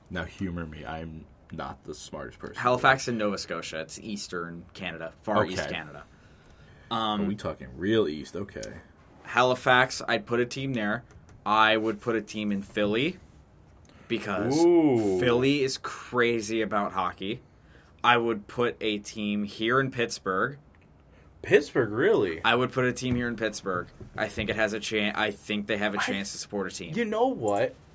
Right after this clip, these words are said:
Speaker 1: I agree with that one, actually,
Speaker 2: Yeah.
Speaker 1: for one big reason. I've seen the hockey, uh, market in Pittsburgh.
Speaker 2: Yep.
Speaker 1: And honestly, it's up there with the Steelers for being, like, an insanely passionate fan base.
Speaker 2: I,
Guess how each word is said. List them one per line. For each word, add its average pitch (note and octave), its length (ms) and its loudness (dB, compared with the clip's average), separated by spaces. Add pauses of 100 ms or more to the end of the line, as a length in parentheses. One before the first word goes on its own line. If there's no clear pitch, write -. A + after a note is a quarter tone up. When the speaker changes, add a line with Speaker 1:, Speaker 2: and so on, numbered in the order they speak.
(920)
Speaker 1:
I F#3 120 8
agree D3+ 280 4
with C3+ 120 0
that A2 180 6
one, G#2+ 120 2
actually, G2+ 340 2
Speaker 2:
Yeah. E2+ 120 2
Speaker 1:
for A2 80 -2
one A2+ 220 2
big G#2 200 0
reason. A2 540 -4 (360)
I've A#3+ 140 2
seen D3 240 -2
the B2+ 120 2
hockey, A2 400 -2 (260)
uh, G#2+ 60 -2
market F#2+ 580 0 (280)
in F#2+ 180 -6
Pittsburgh. A2 600 -6
Speaker 2:
Yep. B2 360 4 (360)
Speaker 1:
And G#2+ 340 -2 (140)
honestly, G3+ 720 -6
it's D3 240 -4 (100)
up G#2+ 240 -4
there A#2+ 160 -2
with A2 220 -8
the G2+ 80 -14
Steelers G2 480 -2
for - 120 -16
being, E2+ 240 -8
like, E2 180 -8
an F#2 120 -4
insanely F2+ 680 -8
passionate - 760 -12
fan - 360 -16
base. - 400 -20 (420)
Speaker 2:
I, B2 320 6